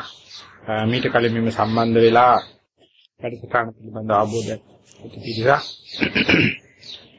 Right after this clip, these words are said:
අ, කෙසේ නමුත් සියලු දෙනාගේම, අ, දැන ගැනීම පිණිස කාලසටහන මතක් කරගත්තොත් අපි බලාපොරොත්තු වෙන්නේ <clears throat> සීලයක පිළිපදලා, අ, පළවෙනි පැය,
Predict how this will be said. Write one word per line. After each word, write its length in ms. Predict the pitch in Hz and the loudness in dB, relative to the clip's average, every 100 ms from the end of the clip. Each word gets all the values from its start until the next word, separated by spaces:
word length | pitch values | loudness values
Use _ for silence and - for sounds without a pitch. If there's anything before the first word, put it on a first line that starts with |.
| _ - | _ -10
අ, 240 | 120 120 117 | -6 -4 -2
කෙසේ 320 | 135 131 139 | -2 0 0
නමුත් 300 | 123 131 135 | 0 -2 -4
සියලු 280 | - 131 117 | -4 -4 -2
දෙනාගේම, 680 | 113 113 123 123 127 127 127 113 104 - - - - - _ _ - - - _ _ - - _ _ | 0 2 2 2 -2 -2 0 -2 -4 -16 -20 -20 -20 -20 _ _ -20 -20 -20 _ _ -20 -20 _ _
අ, 80 | 110 110 110 | -2 0 2
දැන 240 | 110 131 | 2 4
ගැනීම 360 | 139 139 135 135 | 2 2 2 0
පිණිස 300 | 131 127 120 131 120 113 - - _ _ - | 0 -4 2 4 4 2 -2 -20 _ _ 0
කාලසටහන 560 | 120 123 120 123 113 | 2 2 0 0 0
මතක් 260 | 117 113 113 | -2 -6 -6
කරගත්තොත් 520 | - 107 107 - 139 - _ _ _ _ _ - | -4 -2 -2 -2 -4 -4 _ _ _ _ _ -8
අපි 120 | 131 | -2
බලාපොරොත්තු 680 | 113 123 135 135 131 - 131 | 0 2 0 -2 -12 -6 -2
වෙන්නේ 480 | 123 123 127 117 - _ _ | -2 0 0 0 -2 _ _
<clears throat> 760 | - - - 277 262 - - - | -4 -4 -4 -2 -2 -2 -10 -4
සීලයක 420 | 135 123 120 110 | 0 2 2 0
පිළිපදලා, 580 | 101 113 127 143 104 110 - _ - - - _ _ 120 | -2 0 4 4 6 4 0 _ -20 -20 -20 _ _ -8
අ, 100 | 117 107 107 101 | -4 -2 -4 -4
පළවෙනි 580 | - 127 131 135 131 | -2 2 4 4 4
පැය, 300 | 123 123 113 | 2 0 2